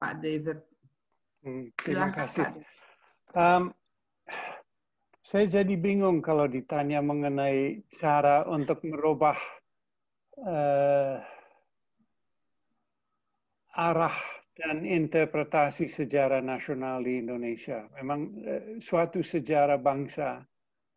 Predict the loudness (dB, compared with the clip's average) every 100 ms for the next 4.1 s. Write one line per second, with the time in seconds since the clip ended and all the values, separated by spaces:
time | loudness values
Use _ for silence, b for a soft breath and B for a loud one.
0 | _ _ _ _ _ _ _ -2 0 2
1 | 0 0 -2 -2 -2 -2 0 2 4 4
2 | 4 2 0 0 -2 -4 -8 -12 -14 -6
3 | 0 0 2 0 2 2 2 2 0 0
4 | -2